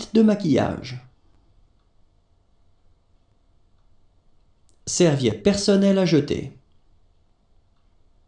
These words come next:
Pommade pour les lèvres.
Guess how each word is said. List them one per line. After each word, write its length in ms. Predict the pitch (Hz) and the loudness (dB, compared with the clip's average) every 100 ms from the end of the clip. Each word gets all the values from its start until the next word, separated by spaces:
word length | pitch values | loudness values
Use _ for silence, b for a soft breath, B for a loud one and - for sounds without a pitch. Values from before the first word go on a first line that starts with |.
| _ _ _ _ _ _ _ _ _ _ _ _ _ _ _ _ _ - | _ _ _ _ _ _ _ _ _ _ _ _ _ _ _ _ _ 2
Pommade 460 | 208 202 214 220 | 4 4 4 2
pour 180 | - 202 | 2 4
les 140 | 160 135 | 4 4
lèvres. 500 | - 87 - - | 2 -4 -8 -12